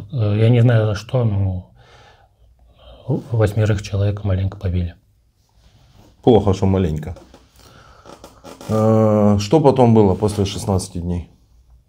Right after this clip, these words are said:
Speaker 1: Пришли, сказали, то, что, ну, нужно идти обратно. Ну, мы,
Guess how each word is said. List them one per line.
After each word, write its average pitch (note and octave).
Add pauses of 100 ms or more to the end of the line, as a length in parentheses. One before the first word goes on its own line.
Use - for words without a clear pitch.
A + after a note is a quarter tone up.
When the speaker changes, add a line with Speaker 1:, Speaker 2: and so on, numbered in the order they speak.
(960)
Speaker 1:
Пришли, B2
сказали, G#2+
то, G2+
что, - (1500)
ну, C#3
нужно C3
идти G2
обратно. F2+ (580)
Ну, A#2
мы, F#2+